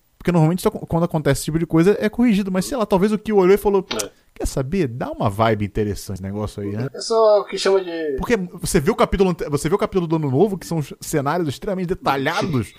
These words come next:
Speaker 2: <laughs>
Speaker 1: aí você chega nesse daqui e fala, "Que porra é essa aqui, cara?"
Speaker 2: É.
Speaker 1: É, pra quem não
Speaker 2: Cara,
Speaker 1: tá
Speaker 2: tá,
Speaker 1: com o
Speaker 2: talvez
Speaker 1: mangá
Speaker 2: seja
Speaker 1: na mão
Speaker 2: proposital ju-, justamente pra você prestar mais atenção nos personagens do que nos cenários.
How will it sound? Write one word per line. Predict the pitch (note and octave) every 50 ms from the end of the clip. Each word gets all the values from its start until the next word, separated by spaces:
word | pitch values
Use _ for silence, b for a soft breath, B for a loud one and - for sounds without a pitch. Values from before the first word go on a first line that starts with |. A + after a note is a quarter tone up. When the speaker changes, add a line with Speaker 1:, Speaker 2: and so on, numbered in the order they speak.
| b b
Speaker 2:
<laughs> | b b b b
Speaker 1:
aí | C#3+ C#3
você | - G3+ F#3 F3 - -
chega | - - - - G3+ G3 G3+ F#3+
nesse | F#3 F3 -
daqui | F3+ D#3+ D3+ - -
e |
fala, | - A#3
"Que | - - _ _ _ -
porra | - E4+ C4 - F#3+ F3
é | D3 D#3
essa | F3 F3+ E3+ - - A2+
aqui, | - - C3+ D#3
cara?" | - - G#2+ G2+ G2+
Speaker 2:
É. | G#2 G#2 G#2+ A2+ - - - - - - -
Speaker 1:
É, | - -
pra | - -
quem | - G#3+ G#3
não | G#3 G#3+
Speaker 2:
Cara, | A#3+ A#3+ A3 F3+ -
Speaker 1:
tá |
Speaker 2:
tá, | - G#3+ G3+ G3+
Speaker 1:
com | - C#3+
o | C3
Speaker 2:
talvez | B2+ G3+ G#3 A#3+ A#3+
Speaker 1:
mangá | A#3 -
Speaker 2:
seja |
Speaker 1:
na | - -
mão | - -
Speaker 2:
proposital | - - F#3+ F3+
ju-, | F#3+ - - - D3
justamente | D#3 G3 G3 G3 F3 -
pra | G3+ G3
você | F#3+ F3+ -
prestar | F#3+ - D#3+ - F3 F3
mais | F3+ E3+ C#3+
atenção | E3 E3+ E3 C3+ - E3+
nos | D#3 -
personagens | - - E3 - - D3 C3 C3 C#3+ D3 D#3+ C#3
do | C#3+ D#3 C#3
que | - D3+
nos | C#3+ D3 C#3+ -
cenários. | - C3+ A2 G#2 G#2 G#2 G2+ G2+ - -